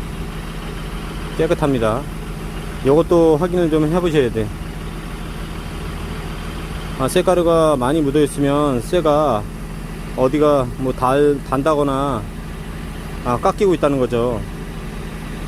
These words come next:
그러니까 그런 거 이제 오일을 자주 갈면서, 어, 그런 것도 체크를 하면, 음,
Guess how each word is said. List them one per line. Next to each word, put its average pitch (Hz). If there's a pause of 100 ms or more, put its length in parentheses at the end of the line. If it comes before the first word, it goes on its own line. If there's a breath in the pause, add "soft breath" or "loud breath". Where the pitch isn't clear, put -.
(160)
그러니까 131 (100)
그런 156
거 156
이제 143
오일을 147
자주 139
갈면서, 143 (1000)
어, 113
그런 139
것도 135
체크를 156
하면, 139 (2000)
음, 107